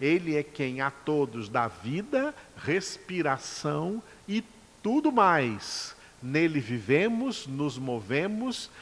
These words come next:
e existimos. Deus é quem dá inteligência para aprender uma profissão. Deus é que dá saúde para você sair cada dia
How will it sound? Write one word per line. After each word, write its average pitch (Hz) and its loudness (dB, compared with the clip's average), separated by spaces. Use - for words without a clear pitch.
e 139 -4
existimos. 127 -6
Deus 165 4
é 185 2
quem 170 -2
dá 139 4
inteligência 143 -4
para 143 4
aprender 135 -2
uma 117 -2
profissão. 117 -6
Deus 175 0
é 190 -2
que - -6
dá 135 -2
saúde 170 -2
para 147 -2
você 139 -4
sair 143 -6
cada 143 -4
dia 151 -4